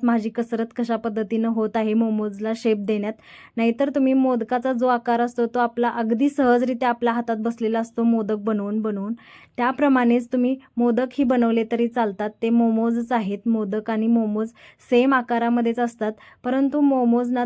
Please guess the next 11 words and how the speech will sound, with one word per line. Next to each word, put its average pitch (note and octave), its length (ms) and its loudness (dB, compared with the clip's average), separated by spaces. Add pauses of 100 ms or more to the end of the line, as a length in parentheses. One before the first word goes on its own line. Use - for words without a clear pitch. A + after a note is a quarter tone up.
थोडा C4 140 0
वेगवेगळा A#3+ 500 0
शेप A#3 300 -2
असतो. A3+ 380 -2 (260)
अशा A#3 220 0
पद्धतीचे B3+ 640 0
मी B3+ 180 0
मोमोज A3 420 0
बनवलेले G#3+ 500 0
आहेत. A3 300 0
आता A3+ 280 -2